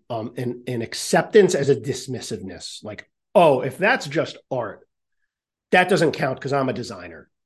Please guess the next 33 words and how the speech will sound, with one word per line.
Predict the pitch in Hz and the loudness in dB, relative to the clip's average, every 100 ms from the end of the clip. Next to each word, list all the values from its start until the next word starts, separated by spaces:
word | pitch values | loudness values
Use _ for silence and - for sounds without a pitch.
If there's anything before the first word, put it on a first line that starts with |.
| _ _ _ | _ _ _
Or | 151 | -2
if | 143 | 4
I'm | 196 214 | 6 6
a | |
designer | 165 143 160 165 143 120 | 4 4 4 4 4 2
and | 120 | 0
I'm | 147 147 135 | 2 2 2
working | 127 165 165 | 2 2 4
with | 151 | 0
a | 123 | 0
client, | - 160 147 120 117 | -8 -6 -6 -6 -2
that | 170 202 | 0 4
isn't | 196 156 127 - _ _ _ _ | 4 4 -2 -8 _ _ _ _
art | 131 151 147 - _ | 2 4 4 -2 _
because | - - 139 127 - - _ | -8 -2 -2 -2 -6 -20 _
it's | 151 - | -4 2
not | 151 143 | 4 6
about | 139 135 127 | 6 4 4
me | 143 139 | 4 4
struggling | 131 - 151 135 131 131 | 2 0 0 2 2 0
in | 117 | -2
a | |
cabin | - 139 120 104 | -4 -4 -4 -6
or | 107 | -6
whatever | 107 123 123 110 | 0 2 2 0
the | 101 | -6
bullshit | 107 120 110 - 117 143 | -4 -4 -4 -4 -4 -2
myth | 127 107 - | -2 -2 -4
is | 104 107 | -2 -2
about | 107 104 | -4 -4
all | 110 101 | -4 -4
this | 107 | -8
stuff. | - 113 98 | -8 -6 -8